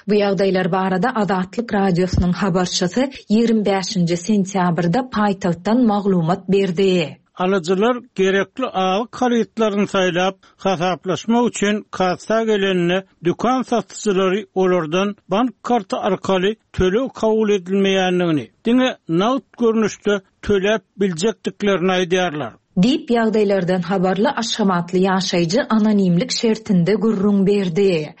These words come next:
Speaker 1: Türkmenistanyň sowda we daşary ykdysady gatnaşyklary ministrliginiň garamagyndaky dukanlaryň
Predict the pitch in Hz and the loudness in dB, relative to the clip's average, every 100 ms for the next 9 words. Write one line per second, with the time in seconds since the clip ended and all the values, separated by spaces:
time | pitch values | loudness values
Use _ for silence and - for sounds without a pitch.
0 | - 247 240 214 208 - 202 202 285 - | -6 -4 0 0 0 -2 0 0 -2 0
1 | 226 185 196 214 247 214 - 190 - - | 0 2 0 0 0 -2 0 -2 -2 -6
2 | - 214 185 175 208 202 - 185 - 196 | -6 -2 2 2 0 -2 -2 -4 -2 0
3 | 175 190 196 185 - 196 180 175 170 175 | 2 4 4 0 -2 -2 2 2 2 2
4 | 196 190 185 185 175 165 170 233 185 202 | 0 2 2 2 2 2 -2 0 0 0
5 | 208 185 175 170 | 0 2 2 2